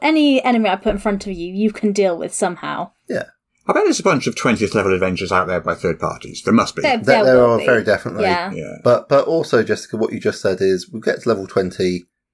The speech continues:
Speaker 2: and then you've got all these cool, cool abilities, and you won't get to use them.
Speaker 1: No,
Speaker 3: Mm.
Speaker 1: I'd
Speaker 2: Because
Speaker 1: give,
Speaker 2: using them
Speaker 1: yeah,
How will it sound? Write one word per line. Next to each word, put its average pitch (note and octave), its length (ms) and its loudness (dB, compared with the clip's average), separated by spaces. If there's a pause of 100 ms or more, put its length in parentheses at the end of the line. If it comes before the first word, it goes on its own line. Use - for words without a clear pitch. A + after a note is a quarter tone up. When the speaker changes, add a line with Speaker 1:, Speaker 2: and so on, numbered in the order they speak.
(120)
Speaker 2:
and G#2 140 -2
then F#2+ 380 -2 (200)
you've A2 140 -6
got B2+ 100 4
all G2 80 -4
these F#2 140 -6
cool, G2 280 0 (140)
cool G2+ 160 0
abilities, F#2+ 600 -4
and G2+ 100 -8
you F2+ 80 -6
won't F#2 140 -4
get - 140 -8
to - 120 -12
use F2 140 -12
them. E2+ 200 -14 (380)
Speaker 1:
No, - 100 0
Speaker 3:
Mm. A4 140 2
Speaker 1:
I'd F4 140 2
Speaker 2:
Because A4+ 180 2
Speaker 1:
give, G#3+ 100 -2
Speaker 2:
using F#3+ 160 -6
them F#3 280 -2
Speaker 1:
yeah, C4+ 260 2